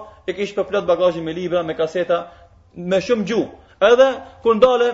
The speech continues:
me secilin njeri, domethënë, që e flet një gjuhë të huaj, ja ta asaj gjuhë që ai e flet. Nëse e flet gjuhën, domethënë, amtare, ja jap në gjuhën amtare. Po gjuhën angleze, angleze. Po gjuhën franceze, franceze. Po në gjuhë tjetër, domethënë, kam prej katër, pesë gjuhë, pesë, gjashtë gjuhë, dhjetë gjuhë,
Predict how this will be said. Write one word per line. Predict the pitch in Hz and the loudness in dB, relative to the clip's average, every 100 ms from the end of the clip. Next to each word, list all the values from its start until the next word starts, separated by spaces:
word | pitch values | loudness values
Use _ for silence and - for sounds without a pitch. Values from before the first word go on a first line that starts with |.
| 240 | -4
me | 202 202 | -6 -4
secilin | 240 220 220 | -4 -6 -4
njeri, | 214 208 | 0 0
domethënë, | 185 185 196 226 214 - _ | 2 0 0 -2 -6 -16 _
që | 208 | 0
e | 202 | 2
flet | 220 | 2
një | 208 185 | 0 -6
gjuhë | 214 | -4
të | 196 | -2
huaj, | 214 220 - _ - 190 | -4 -4 -12 _ 0 2
ja | 196 180 - - - _ | 4 0 -4 -20 -20 _
ta | 196 185 | 0 2
asaj | 196 165 | 0 -2
gjuhë | 185 175 | 0 2
që | 185 175 | 2 2
ai | 180 165 - - | 2 -2 -14 -4
e | 170 | -2
flet. | 170 170 131 - - | 2 2 0 -2 -8
Nëse | 185 190 226 | -2 2 2
e | |
flet | 220 247 180 | 4 2 2
gjuhën, | 226 208 | -8 -4
domethënë, | 202 196 196 | -2 0 0
amtare, | 180 202 202 202 | 0 0 0 0
ja | 180 | 0
jap | 185 | 0
në | 165 | -2
gjuhën | 165 160 | -6 -6
amtare. | 147 139 120 117 - - | -8 -6 -8 -8 -18 -6
Po | 190 | -2
gjuhën | 240 226 | 0 2
angleze, | 208 196 202 196 196 180 | 2 2 2 0 -4 -4
angleze. | 160 127 - | -2 -4 -4
Po | 165 | -8
gjuhën | 175 233 | -4 -2
franceze, | 196 190 196 175 180 185 - _ | 0 -2 0 0 -2 -4 -14 _
franceze. | 196 202 170 139 | -2 0 0 -4
Po | 170 | -4
në | 202 | -4
gjuhë | 233 202 | -4 0
tjetër, | 226 196 220 - - _ _ _ | 0 2 -2 -4 -20 _ _ _
domethënë, | - 175 180 165 202 196 | -6 -2 0 2 0 0
kam | 196 190 | -2 0
prej | 180 | -2
katër, | 214 196 165 | 0 0 0
pesë | 170 | -2
gjuhë, | 185 180 | 0 0
pesë, | 196 180 | 2 2
gjashtë | 170 160 | 2 0
gjuhë, | 185 180 | -2 -2
dhjetë | 175 | -2
gjuhë, | 190 226 - - | -2 -2 -4 -18